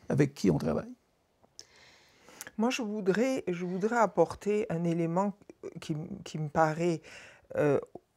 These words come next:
Speaker 2: aujourd'hui, le consommateur de médias, d'informations, euh, veut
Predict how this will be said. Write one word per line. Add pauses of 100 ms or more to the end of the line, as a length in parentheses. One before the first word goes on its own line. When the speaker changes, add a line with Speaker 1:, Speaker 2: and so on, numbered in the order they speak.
Speaker 2:
aujourd'hui,
le
consommateur (680)
de
médias,
d'informations, (540)
euh, (400)
veut